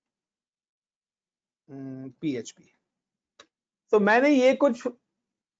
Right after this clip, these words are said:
extensions डाल दिए कि इन एक्सटेंशन से related files क्या होगी, Ignore हो जाए।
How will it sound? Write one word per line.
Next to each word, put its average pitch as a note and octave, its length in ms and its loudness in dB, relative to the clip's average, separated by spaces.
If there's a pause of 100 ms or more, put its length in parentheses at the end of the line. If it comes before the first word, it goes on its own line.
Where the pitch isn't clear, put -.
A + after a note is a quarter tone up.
extensions B3 640 0
डाल E3+ 260 4
दिए D#3 180 -2
कि E3 120 -6 (220)
इन F4 200 2 (100)
एक्सटेंशन A3+ 640 -2
से B3 240 2
related G3+ 420 0 (100)
files F3+ 400 0
क्या F#3+ 120 4
होगी, F3 280 2
Ignore D#3 320 -4
हो B2 100 -6
जाए। - 180 -20